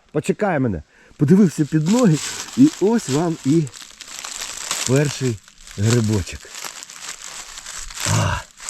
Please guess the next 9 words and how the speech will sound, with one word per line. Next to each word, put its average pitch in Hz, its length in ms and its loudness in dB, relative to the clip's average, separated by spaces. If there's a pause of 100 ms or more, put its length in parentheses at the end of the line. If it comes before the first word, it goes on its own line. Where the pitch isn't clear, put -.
(880)
от 110 200 2
такий 104 400 -2
гарний. 82 500 -4 (480)
Міцний 147 760 0
такий. 120 600 -6 (460)
Ху-ху, 311 680 6
друзі. 233 640 -2 (800)
Ну 170 280 6
все. 104 560 -2